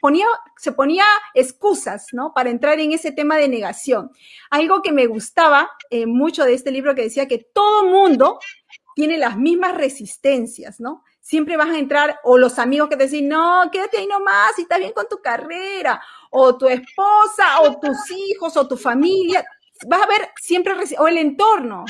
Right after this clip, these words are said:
siempre va a ponerte resistencias para que no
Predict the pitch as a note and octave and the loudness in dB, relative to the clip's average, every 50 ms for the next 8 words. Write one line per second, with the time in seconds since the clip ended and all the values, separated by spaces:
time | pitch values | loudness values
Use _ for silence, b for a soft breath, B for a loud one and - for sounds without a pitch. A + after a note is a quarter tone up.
0 | - - F4 D#4 D#4 E4+ D#4+ E4 E4 E4 D#4 D4 D#4 D#4 - E4+ D#4+ D#4+ D#4 D4 | -8 -6 -6 -4 -2 0 0 0 0 0 -2 -4 -4 -2 -2 -2 -2 -2 -4 -6
1 | - - A3+ - - _ D4+ D#4 D#4 D#4 D4 - F#4 B4 C#5+ - _ _ _ _ | -6 -10 -14 -14 -10 _ -4 -2 -2 -2 -2 -4 -6 -6 -8 -8 _ _ _ _
2 | _ - B3 A#3 A3 - A#3+ A3+ A3+ A#3 C4+ D4+ E4+ F#4 F#4+ | _ -2 -2 -2 -2 -2 -4 -2 0 2 2 4 4 2 0